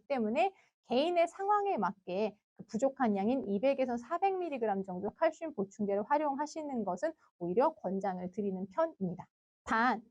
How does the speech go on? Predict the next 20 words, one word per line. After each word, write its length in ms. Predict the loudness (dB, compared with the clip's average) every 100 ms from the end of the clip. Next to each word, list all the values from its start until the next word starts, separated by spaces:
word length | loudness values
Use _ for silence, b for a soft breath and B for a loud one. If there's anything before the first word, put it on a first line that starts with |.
| _
그 80 | 0
오백 400 | 2 4 4 4
밀리그램 420 | 2 2 0 0 -2
이상의 460 | -2 -2 -2 -2
칼슘을 460 | -2 -2 -2 -2 2
활용하시고자 640 | 2 2 0 -2 -6 -4
할 120 | -4 -6
때, 120 | -10 -12
특히 320 | -6 -2 -2
골다공증 640 | 2 2 4 2 0 -6
치료 320 | -4 0 2 2
목적으로 720 | -2 -6 -2 -2 2 2 2
거의 320 | 2 2 2
천 220 | 2 2
밀리 220 | 4 2
가까운 440 | 2 -2 2 2 2
칼슘을 440 | -2 -4 -4 -2
활용하고자 540 | 0 0 -2 -2 0 -2
하시는 320 | -2 -6 -4
분들이라면 640 | -6 -6 -6 -6 -2 0